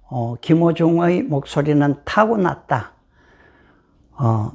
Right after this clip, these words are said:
노래를 부르다가 탁 치고 올라가는 그 고음의 목소리는 너무 깔끔하고,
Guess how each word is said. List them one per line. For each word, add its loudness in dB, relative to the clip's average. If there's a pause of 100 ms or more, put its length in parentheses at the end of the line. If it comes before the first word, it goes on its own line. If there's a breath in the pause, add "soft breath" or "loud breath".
(180)
노래를 6
부르다가 2 (160)
탁 -2
치고 4
올라가는 4
그 -2
고음의 4
목소리는 0 (1080 soft breath)
너무 10
깔끔하고, -2